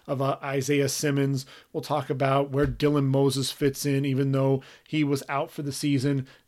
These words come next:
Should he come out, uh, and where would he come off the board?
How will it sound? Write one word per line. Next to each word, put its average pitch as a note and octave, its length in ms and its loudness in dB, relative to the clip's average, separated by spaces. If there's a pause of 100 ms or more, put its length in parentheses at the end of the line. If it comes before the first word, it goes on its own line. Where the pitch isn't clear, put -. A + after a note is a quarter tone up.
(100)
Should - 280 0
he D#3+ 120 -2
come D#3+ 280 -2
out, D3+ 400 2 (180)
uh, C#3+ 480 -10
and E3 400 -4
where D#3 180 4
would C#3 200 2
he D3+ 140 -8
come D3 220 -4
off C#3+ 220 -2
the C3+ 80 -6
board? C3 480 4